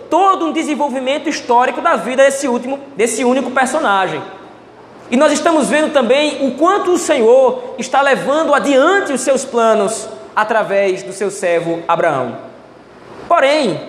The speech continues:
o gênero narrativo que é usado muitas vezes nas Escrituras, ele possui algumas características peculiares, como, por exemplo, uma cena ou, por exemplo,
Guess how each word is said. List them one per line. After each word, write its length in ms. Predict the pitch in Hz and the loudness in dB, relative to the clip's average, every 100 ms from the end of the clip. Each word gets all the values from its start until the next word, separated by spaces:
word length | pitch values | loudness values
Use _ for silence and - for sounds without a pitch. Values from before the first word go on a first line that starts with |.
| - - - - - - - - - - | -16 -20 -20 -20 -20 -20 -20 -20 -16 0
o 100 | 233 | 2
gênero 380 | 202 330 320 285 | 4 4 2 2
narrativo 680 | 240 214 214 269 285 208 208 | 2 2 0 0 0 0 -2
que 120 | 240 | 0
é 60 | 233 | 2
usado 480 | 202 175 247 220 | 2 2 2 2
muitas 400 | 226 262 233 190 | 0 0 0 0
vezes 200 | 214 233 | 0 0
nas 120 | 226 220 | -2 -6
Escrituras, 840 | 220 233 220 262 302 226 175 - - - - | -8 -12 -8 -4 0 0 0 -6 -12 -16 -4
ele 160 | 254 320 | -2 0
possui 380 | 330 320 330 339 | 0 0 0 0
algumas 360 | 277 311 302 | 2 0 0
características 760 | 294 294 294 311 240 254 277 262 | 0 0 -2 -4 -4 -2 -4 -2
peculiares, 680 | 269 269 311 233 208 175 - - - - - | -2 -2 0 2 2 0 -6 -12 -18 -20 -6
como, 200 | 302 311 | -2 0
por 140 | 277 | 2
exemplo, 680 | 254 214 247 269 254 254 196 - - 226 | 2 0 0 0 0 -2 -2 -6 -8 -2
uma 180 | 302 | 0
cena 760 | 277 - 311 330 294 208 139 - - | 0 -2 2 4 4 2 -2 -4 4
ou, 280 | 254 269 | 6 4
por 140 | 254 254 | 2 -2
exemplo, 360 | 214 247 254 | -2 -4 -6